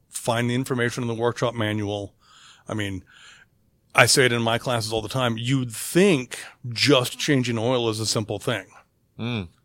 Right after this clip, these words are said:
Speaker 1: But it's a good thing we write directions on it 'cause some
Speaker 2: Sure.
Speaker 1: of our cars have two oil filters. Some of our cars have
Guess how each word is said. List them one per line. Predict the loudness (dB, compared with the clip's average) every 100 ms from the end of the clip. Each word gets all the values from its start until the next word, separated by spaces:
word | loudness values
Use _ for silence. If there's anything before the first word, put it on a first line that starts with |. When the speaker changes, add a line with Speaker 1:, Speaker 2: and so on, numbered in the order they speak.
| 4
Speaker 1:
But | 4
it's | 4
a |
good | 2 2
thing | 2 4
we | 4
write | 4 2
directions | 4 4 4 0 0
on | 0
it | 0
'cause | 0 0 0
some | 0
Speaker 2:
Sure. | 2
Speaker 1:
of | 2
our | 0
cars | 0 2 2
have | 4 4 2 -6 -18 -6
two | -4 0
oil | 2 2
filters. | 0 -4 -8 -16 -16 -18 -8
Some | 0 2
of | 4
our | 4 2
cars | 2 0 0
have | 0 0